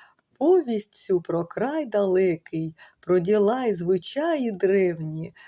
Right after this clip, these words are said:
про державців чужеземних, про пригоди їх плачевні. Я знайшов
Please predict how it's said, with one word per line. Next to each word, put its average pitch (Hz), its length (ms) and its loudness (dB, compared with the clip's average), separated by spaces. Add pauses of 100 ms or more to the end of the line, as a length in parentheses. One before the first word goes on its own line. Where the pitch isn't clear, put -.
(200)
про 302 200 0
державців 294 1120 -2
чужеземних, 165 1080 -2
про 320 200 -2
пригоди 185 680 -2
їх 185 240 -4
плачевні. 180 1000 -2 (420)
Я 208 280 0
знайшов 254 720 0